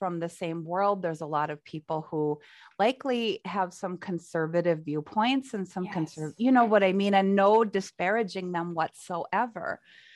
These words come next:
Speaker 1: And, but the amount of courage it takes to speak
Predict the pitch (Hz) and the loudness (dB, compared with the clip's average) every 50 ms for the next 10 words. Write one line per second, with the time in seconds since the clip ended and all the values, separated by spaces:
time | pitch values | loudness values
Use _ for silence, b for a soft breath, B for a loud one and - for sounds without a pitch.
0 | b b b _ 214 214 208 190 - 196 180 170 202 190 - - - 190 196 214 | b b b _ 2 2 2 2 0 -2 0 4 4 4 4 2 -2 -6 -4 -4
1 | - - 202 202 196 202 202 190 185 190 196 208 214 214 - _ 190 185 180 - | -2 -2 0 -2 0 0 0 0 0 0 0 -2 -4 -6 -6 _ -8 -8 -8 -10
2 | - - - - 190 190 196 196 185 180 170 - - - 185 180 - - _ - | -14 -20 -14 -10 -6 -2 0 0 0 0 -2 -6 -8 -6 -4 -4 -4 -6 _ -14
3 | - - 180 165 156 - - - - - - - - - - 202 175 160 160 - | -6 -2 0 0 0 -2 -4 -10 -18 -20 -20 -20 -20 -8 -4 -2 0 0 -2 -4
4 | - - - - - 170 170 185 202 233 240 _ - - | -6 -12 -10 -4 0 2 2 2 2 0 -2 _ -12 -14